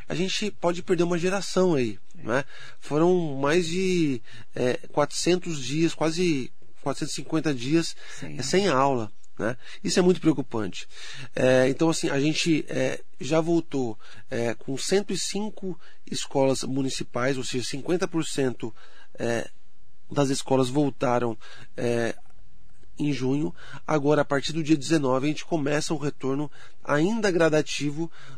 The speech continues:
Speaker 1: do restante das escolas,
Speaker 2: Uhum.
Speaker 1: né? Com muito cuidado, respeitando todo o distanciamento, é, com máscara, dando todo o suporte para os professores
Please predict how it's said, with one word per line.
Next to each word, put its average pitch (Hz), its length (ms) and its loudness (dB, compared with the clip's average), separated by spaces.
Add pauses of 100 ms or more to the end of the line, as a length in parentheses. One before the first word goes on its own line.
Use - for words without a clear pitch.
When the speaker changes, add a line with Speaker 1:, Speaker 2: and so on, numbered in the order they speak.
Speaker 1:
do 160 80 0
restante 160 480 0
das 160 120 4
escolas, 147 640 -2 (100)
Speaker 2:
Uhum. 170 100 -6
Speaker 1:
né? 139 220 -2 (300)
Com 165 120 0
muito 196 200 0
cuidado, 147 640 4 (300)
respeitando 156 580 0
todo 175 200 2
o 175 40 -2
distanciamento, 139 1000 0 (340)
é, 117 420 0
com 160 200 -2
máscara, 139 480 2
dando 160 160 2
todo 175 140 0
o 160 40 -4
suporte 147 560 -2
para 139 220 0
os - 80 -4
professores 151 920 0